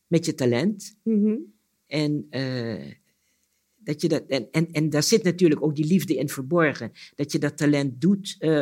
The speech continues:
Speaker 1: gebruikt om het een ander, eh, om een,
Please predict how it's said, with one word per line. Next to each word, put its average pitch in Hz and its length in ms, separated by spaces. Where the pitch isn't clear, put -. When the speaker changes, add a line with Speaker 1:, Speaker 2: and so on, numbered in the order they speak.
Speaker 1:
gebruikt 170 800
om 175 160
het 170 140
een 160 180
ander, 151 640
eh, 139 480
om 160 220
een, 147 240